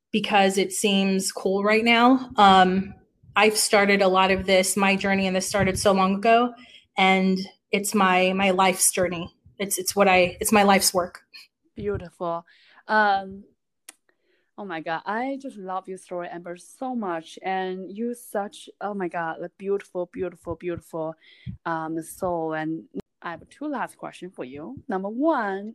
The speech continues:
Speaker 2: you know, what, what inspired you today? What made you happy?
Speaker 1: Thanks for asking that. Um, everything makes me happy. I'm, let me actually <laughs> hone, hone in on the specifics.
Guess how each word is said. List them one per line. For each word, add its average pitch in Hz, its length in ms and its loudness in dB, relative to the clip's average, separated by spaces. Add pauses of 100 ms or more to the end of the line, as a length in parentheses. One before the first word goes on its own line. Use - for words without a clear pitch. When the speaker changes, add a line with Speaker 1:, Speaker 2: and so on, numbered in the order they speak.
(120)
Speaker 2:
you 226 100 -10
know, 233 80 -8
what, 240 240 -6
what 349 140 0
inspired 302 480 -6
you 269 160 -10
today? 165 260 -14
What 196 140 -12
made 262 220 -12
you 240 120 -10
happy? 185 540 -18 (1700)
Speaker 1:
Thanks 427 220 2
for 320 100 0
asking 240 420 2
that. 185 400 4
Um, 202 680 4 (800)
everything 247 400 2
makes 196 320 0
me 202 80 4
happy. 202 560 4 (140)
I'm, 202 800 4 (460)
let 240 140 4
me 240 120 4
actually 208 680 2 (420)
<laughs> - 500 0
hone, 240 320 4
hone 233 240 4
in 214 140 4
on 202 120 2
the 202 80 -4
specifics. - 800 -6